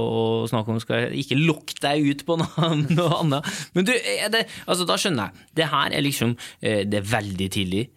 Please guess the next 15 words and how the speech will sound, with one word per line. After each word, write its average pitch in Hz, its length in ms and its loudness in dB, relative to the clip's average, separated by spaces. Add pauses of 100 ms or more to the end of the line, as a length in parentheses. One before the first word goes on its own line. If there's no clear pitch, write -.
(300)
eh, 113 640 0
fase 113 280 0
nå. 175 320 2
Altså, 117 240 -2
det 117 160 -8
finnes 110 480 0
flytende 113 720 -2
sol 120 240 0
som 117 160 -2
fungerer 113 400 0
veldig 117 400 0
godt, 147 280 -2 (120)
eh, 123 720 0
på 131 160 -2
innsjø. 139 460 -2